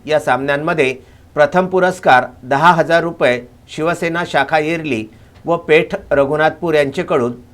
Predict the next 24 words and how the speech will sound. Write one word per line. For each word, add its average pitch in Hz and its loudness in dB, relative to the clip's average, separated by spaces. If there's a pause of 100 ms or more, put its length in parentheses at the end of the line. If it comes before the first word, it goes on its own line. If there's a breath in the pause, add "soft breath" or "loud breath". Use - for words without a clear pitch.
(280 soft breath)
द्वितीय 151 0
पुरस्कार 185 0
सात 151 -2
हजार 151 2
रुपये 156 -2 (120)
महादेव 151 0
मंदिर 170 -4
देवस्थान 156 -2
येरली, 147 -2 (360)
तर 175 0
तृतीय 170 0
पुरस्कार 175 0
पाच 160 2
हजार 180 0
रुपये 165 -2 (160)
तिरंगा 165 0
बॉईज 165 -2
क्रिकेट 151 -6
क्लब 139 0
यांच्या 143 0
वतीने 156 -4
ठेवण्यात 139 -4
आलेले 123 0
आहे. 117 0